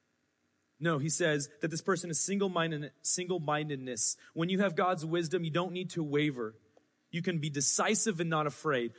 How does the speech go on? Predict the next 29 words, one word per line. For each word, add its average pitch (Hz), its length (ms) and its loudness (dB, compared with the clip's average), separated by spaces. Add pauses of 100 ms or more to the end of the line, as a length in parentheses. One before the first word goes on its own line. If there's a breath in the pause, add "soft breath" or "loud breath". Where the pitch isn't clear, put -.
When 175 180 -2
you 202 140 2
know 208 300 2
you're 190 120 2
walking 165 380 0
in 151 100 -6
God's 156 260 0
wisdom, 151 380 -2
you 151 80 -6
can 151 160 -8
be 143 100 -8
decisive 175 540 0
and 190 80 -2
not 240 140 2
afraid 185 560 -2
of - 120 -6
the 139 60 -6
decisions 165 480 -2
you're 131 100 -8
making, 120 360 -10 (400 soft breath)
knowing 170 340 -2
that 147 180 -4
you're 147 120 -4
walking 143 340 -4
in 135 80 -6
the 127 60 -6
wisdom 131 320 -4
of 117 120 -14
God. 117 300 -2